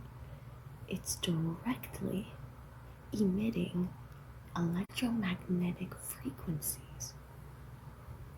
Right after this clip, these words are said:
to whatever part of my body they decide to manipulate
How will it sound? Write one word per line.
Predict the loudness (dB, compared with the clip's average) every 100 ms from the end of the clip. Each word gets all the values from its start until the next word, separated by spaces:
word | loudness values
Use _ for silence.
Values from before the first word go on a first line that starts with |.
| -8
to | -8 -2 4 6 6 4
whatever | 2 2 2 4 6 8 6
part | 6 -2 -6 -4
of | -2 -2 -2
my | -6 -2
body | 2 2 2 0 0 0 -2 -12 -12 -12 -12 -12 -4
they | -2 -2
decide | 2 4 4 -2 -8 -12 -12 -12 -12 -10
to | -10 -2 -2 -2 -6 -12 -6 2 4
manipulate | 6 6 6 6 6 6